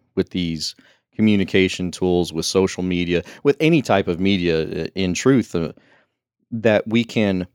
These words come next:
<clears throat> be doing it for the wrong reasons. We can be sharing whatever message we're sharing. We may think we're doing, you know, sharing the right message or sharing the good news or, or whatever it is that we think that we're doing,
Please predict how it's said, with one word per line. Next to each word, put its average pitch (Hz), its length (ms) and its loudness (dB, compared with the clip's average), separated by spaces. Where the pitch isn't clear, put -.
<clears throat> - 160 -18
be - 960 -6
doing 123 300 4
it - 120 -2
for - 80 -2
the 107 100 2
wrong 101 220 2
reasons. 92 420 -4
We 117 80 2
can 98 140 -2
be 95 80 -2
sharing 127 520 2
whatever 117 300 2
message 156 380 0
we're 113 80 0
sharing. 104 540 0
We 120 120 2
may 151 180 2
think 147 300 -2
we're 139 80 2
doing, 120 460 0
you 107 60 -4
know, 101 80 2
sharing 123 340 0
the 117 120 2
right 113 340 0
message 87 340 -4
or - 20 -6
sharing 110 340 0
the 123 80 0
good 131 220 0
news 131 400 0
or, 92 140 0
or 101 200 -2
whatever 123 300 2
it 117 80 0
is 113 100 -2
that 104 80 -6
we 101 80 -4
think 110 180 -4
that - 80 -8
we're 95 60 -10
doing, 110 280 0